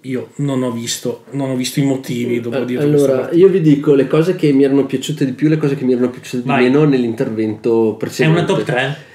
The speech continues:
Speaker 2: Sì. Eh, perché sai che io ho
Speaker 3: Eh,
Speaker 2: giocato top tre,
Speaker 3: infatti,
Speaker 2: però allora, le cose che mi
Speaker 3: infatti.
Speaker 2: erano piaciute di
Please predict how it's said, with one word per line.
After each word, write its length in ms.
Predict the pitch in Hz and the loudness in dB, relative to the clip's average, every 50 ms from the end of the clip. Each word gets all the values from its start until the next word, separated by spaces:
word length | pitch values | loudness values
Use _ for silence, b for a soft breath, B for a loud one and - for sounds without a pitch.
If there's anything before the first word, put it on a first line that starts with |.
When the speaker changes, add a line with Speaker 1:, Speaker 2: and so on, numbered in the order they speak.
| B B | B B
Speaker 2:
Sì. 360 | B - - - - - - - - - _ b b b b b b b _ 143 | B -6 -2 -2 -2 -2 -4 -10 -18 -20 _ b b b b b b b _ 0
Eh, 320 | 147 147 143 143 139 143 - - - - | 2 4 6 4 4 2 -2 -10 -18 -2
perché 260 | - 143 123 - 135 | -2 -2 0 0 -2
sai 240 | 123 - 139 131 131 | -2 0 0 0 2
che 80 | - 139 | 4 4
io 280 | 139 131 156 139 139 | 4 4 4 4 4
ho 20 | 139 | 4
Speaker 3:
Eh, 40 | |
Speaker 2:
giocato 220 | 123 135 156 156 160 | 4 4 4 4 4
top 80 | 147 - | 4 4
tre, 80 | 156 147 | 2 2
Speaker 3:
infatti, 160 | 135 131 160 | 4 4 4
Speaker 2:
però 120 | 170 165 | 4 6
allora, 220 | 165 160 160 156 147 | 6 6 6 6 6
le 100 | 147 139 | 4 6
cose 160 | - 185 185 | 6 4 4
che 80 | 220 240 | 4 4
mi 60 | 220 | 6
Speaker 3:
infatti. 0 | |
Speaker 2:
erano 140 | 208 208 190 | 6 6 4
piaciute 280 | 165 175 165 180 175 | 2 0 0 4 4
di 60 | 196 | 4